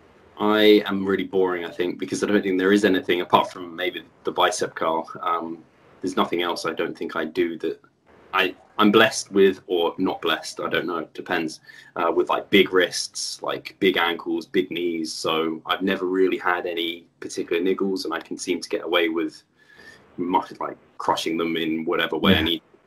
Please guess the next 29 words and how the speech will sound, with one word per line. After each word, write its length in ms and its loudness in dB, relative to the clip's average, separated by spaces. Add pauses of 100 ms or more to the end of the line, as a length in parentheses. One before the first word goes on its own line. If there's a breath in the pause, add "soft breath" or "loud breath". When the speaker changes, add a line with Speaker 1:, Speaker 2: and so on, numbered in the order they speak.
(160)
Speaker 1:
So 220 0 (400 soft breath)
I 60 2
don't 140 8
Speaker 2:
Right. 100 8
Speaker 1:
think, 260 4 (140)
I 40 -2
think 200 4
most 260 6
of 60 -2
my 120 4
form 280 4
ends 260 4
up 180 2
being 460 2 (180)
relatively 760 -2 (100)
textbook, 800 -6
but 180 -8
I 80 -8
mean, 120 0
Speaker 2:
Yeah. 200 6 (300 loud breath)
Speaker 1:
the 80 0
one 180 10
I, 200 6
the, 300 0
I 100 2
struggle 360 0
most 380 0
with 260 -2
back, 460 2